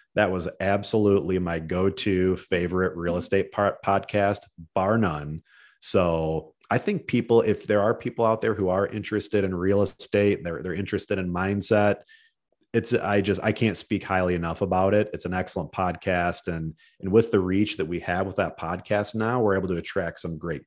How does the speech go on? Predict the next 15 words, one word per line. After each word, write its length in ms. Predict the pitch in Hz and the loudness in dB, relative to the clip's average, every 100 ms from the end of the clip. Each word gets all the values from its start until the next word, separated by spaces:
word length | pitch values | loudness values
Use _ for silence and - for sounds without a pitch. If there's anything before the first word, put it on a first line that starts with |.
| - | 0
guests, 460 | 127 117 113 - 101 | 2 2 -2 -6 -4
and 120 | 90 | -4
it's 240 | 80 - - _ _ 104 | -4 -6 -8 _ _ 0
absolutely 520 | 101 90 101 90 78 _ | 0 0 -2 -2 -4 _
phenomenal. 460 | - 82 82 85 82 | -6 -4 -4 -4 -6
So 100 | 92 | 0
that's 220 | 107 - | 0 0
definitely 480 | 98 92 101 92 90 85 | -2 -2 -2 -2 0 0
a, 80 | 82 | -2
uh, 220 | 78 76 76 _ _ - | -2 -4 -8 _ _ -8
a 40 | |
great 300 | 87 113 - | 2 2 2
place 260 | - 95 - | 0 -2 -2
to 120 | 85 | -6
start. 680 | - - 117 117 117 117 | -4 4 6 8 6 2